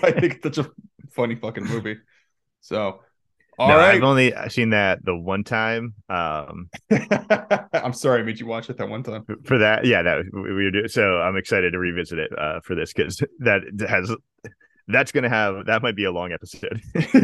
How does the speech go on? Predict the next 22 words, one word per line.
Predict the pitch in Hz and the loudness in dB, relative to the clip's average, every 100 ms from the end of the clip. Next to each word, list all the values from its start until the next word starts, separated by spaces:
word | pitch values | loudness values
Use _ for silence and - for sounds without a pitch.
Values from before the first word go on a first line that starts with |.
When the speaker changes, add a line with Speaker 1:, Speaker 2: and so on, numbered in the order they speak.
| - | 6
Speaker 1:
Yeah, | - 240 - | 6 6 2
Speaker 2:
There's | - - - | 4 4 4
Speaker 1:
it's | 233 - | 0 2
Speaker 2:
a | 98 | 2
lot | 104 117 | 2 0
to | 107 | 2
talk | 95 90 | 2 2
about | 90 87 85 | 0 0 2
in | |
Speaker 1:
lots | 160 78 | 2 4
Speaker 2:
that | 190 | 4
Speaker 1:
to | |
talk | 165 | 4
Speaker 2:
one. | 156 | 6
Speaker 1:
about, | 165 160 | 4 4
and | 127 127 | 0 0
it's | 127 - | -2 -2
con-, | 135 131 | -4 0
I, | 139 | 0
and | 151 147 | 0 2
it's | 156 | 4
also, | 190 202 180 | 2 2 -2